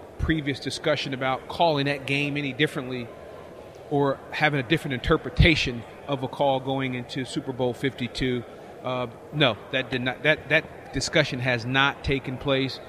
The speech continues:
and shouldn't be. Inappropriate to say that going into fifty-two,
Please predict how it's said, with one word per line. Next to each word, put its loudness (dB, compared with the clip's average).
and -2
shouldn't -2
be. -4
Inappropriate 0
to -8
say 2
that -4
going -2
into -4
fifty-two, -2